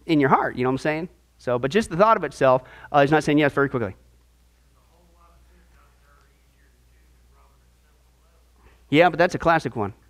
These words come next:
Anyway, but anyway, that's right. You can get a sl-, no, I'm not even going there. <laughs> Anyway, so let's continue on. It's not sin, okay? Uh, and, uh, in fact, Paul assures the Christian believers, this is, again, a position of victory.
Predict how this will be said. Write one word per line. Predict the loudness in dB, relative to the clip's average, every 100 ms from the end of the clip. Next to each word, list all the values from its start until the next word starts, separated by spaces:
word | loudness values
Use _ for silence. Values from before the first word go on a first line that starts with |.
| _ _ _ _ _ -10 0
Anyway, | 0 2
but | 0
anyway, | 2 2
that's | 2 2
right. | 0 -2 _
You | -4
can | -2
get | -2
a |
sl-, | -6 -10 -2
no, | 0
I'm | 0
not | 0
even | -2
going | -2 -2
there. | -2 4
<laughs> |
Anyway, | 4 6 4
so | 2 0
let's | 0
continue | -2 -2 0 0
on. | 0 -8 -4
It's | 0 0 2
not | 2 2
sin, | -2 0 2 2
okay? | 0 4 4 2 -2 -10
Uh, | 2 4 6 4 2
and, | 2 2 4
uh, | 4 6
in | 4
fact, | 2 0
Paul | 2 4 4
assures | 2 0 0 0
the |
Christian | 0 0 2
believers, | 4 6 6 4
this | 4 4 2
is, | -2
again, | 2 2 2
a | 2
position | 2 2 2
of | 2
victory. | 2 2 0 0